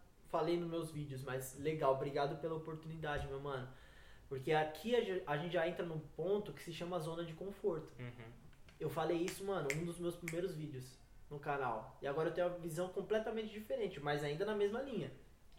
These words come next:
Speaker 1: Tá
Speaker 2: Exato.
Speaker 1: ligado? Eu tenho mais informações a respeito disso. E pra levantar a respeito disso. Mano, basicamente assim, se você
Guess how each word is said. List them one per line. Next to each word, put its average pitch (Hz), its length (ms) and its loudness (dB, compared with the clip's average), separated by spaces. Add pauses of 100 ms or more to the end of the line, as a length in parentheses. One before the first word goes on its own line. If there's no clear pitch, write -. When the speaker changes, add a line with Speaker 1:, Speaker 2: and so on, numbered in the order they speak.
(100)
Speaker 1:
Tá 117 160 -2
Speaker 2:
Exato. 123 80 2
Speaker 1:
ligado? 139 380 4
Eu 156 60 0
tenho 165 200 -2
mais 156 240 2
informações 175 600 -4
a 175 40 0
respeito 170 460 -8
disso. 170 400 -8 (400)
E 123 880 0 (1000)
pra 131 100 0
levantar 147 840 6
a 135 60 0
respeito 143 400 0
disso. 120 460 -6 (3000)
Mano, 160 300 6 (580)
basicamente 214 640 6
assim, 117 340 -2 (320)
se - 200 -6
você 180 840 2